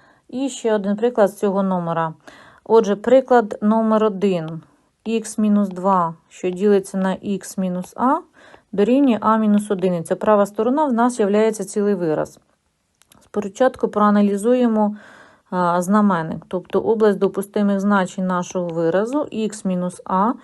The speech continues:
не дорівнює нулю, тобто х не дорівнює а.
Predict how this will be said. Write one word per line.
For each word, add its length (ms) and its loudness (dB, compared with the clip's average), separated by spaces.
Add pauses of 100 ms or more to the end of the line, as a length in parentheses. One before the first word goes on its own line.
(380)
не 220 2
дорівнює 520 0
нулю, 380 0
тобто 340 0 (260)
х 120 -12
не 240 0
дорівнює 640 2
а. 280 -4